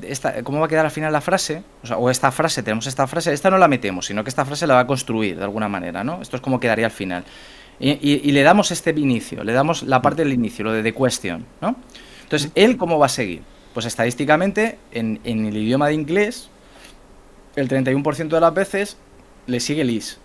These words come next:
Speaker 1: La otra vez es el dieciséis por ciento lo, el now, una coma, was. Entonces, elige. Pues, por ejemplo, elige,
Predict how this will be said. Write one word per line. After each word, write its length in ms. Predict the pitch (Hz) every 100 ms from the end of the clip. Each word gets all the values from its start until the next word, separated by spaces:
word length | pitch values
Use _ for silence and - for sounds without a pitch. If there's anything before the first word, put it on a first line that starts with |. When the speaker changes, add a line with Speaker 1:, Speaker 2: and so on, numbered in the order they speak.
| - - -
Speaker 1:
La 100 | 120
otra 140 | 131
vez 140 | 139 185
es 180 | 185 -
el 160 | 123 113
dieciséis 300 | 117 117 139
por 100 | 151
ciento 220 | 175 151
lo, 180 | 120 107 - -
el 120 | 117
now, 260 | 131 120 107
una 260 | 131 143 143
coma, 400 | 123 107 87 - -
was. 400 | 123 117 - - - - - - - -
Entonces, 240 | - 110 -
elige. 440 | 135 139 131 101 - - - - -
Pues, 100 | 110
por 120 | 107
ejemplo, 280 | - 107 123
elige, 400 | 123 123 143